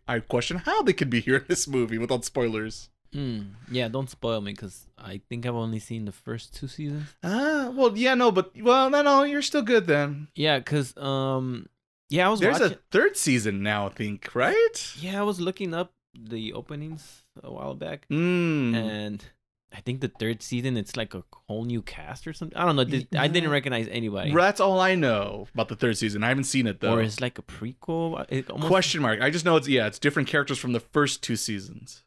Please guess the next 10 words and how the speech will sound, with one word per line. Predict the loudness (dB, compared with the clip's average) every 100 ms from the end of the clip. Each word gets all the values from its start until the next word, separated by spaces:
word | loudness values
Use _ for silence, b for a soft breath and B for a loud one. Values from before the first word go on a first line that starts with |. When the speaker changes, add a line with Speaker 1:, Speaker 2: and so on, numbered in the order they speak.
| _ -16
Speaker 2:
I, | -8
I | -4 -4
feel | 0
like | 0 0
it | 0
might | 0 0
be, | -2 -2 -4 -10 _ -8
um, | -4 -4 -4 -6 -8 -12 -14 -18 _ _ _ -8
before | -8 -4 -2 -2
the | -2 -4